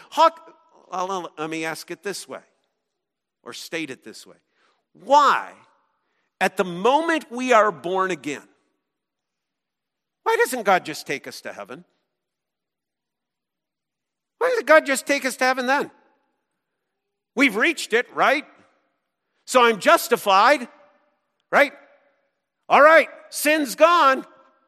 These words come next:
Take me to glory. Boom. Right?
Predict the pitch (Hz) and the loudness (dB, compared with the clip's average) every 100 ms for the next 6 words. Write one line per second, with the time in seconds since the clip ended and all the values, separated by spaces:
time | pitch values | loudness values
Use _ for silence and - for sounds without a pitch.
0 | _ _ _ - 254 277 311 320 285 320 | _ _ _ 0 2 2 0 0 4 6
1 | 349 330 - - - - 359 240 - - | 8 6 4 -8 0 6 6 6 -8 -20
2 | - _ _ _ _ _ _ _ _ _ | -20 _ _ _ _ _ _ _ _ _
3 | _ _ _ _ _ 226 269 | _ _ _ _ _ -2 -2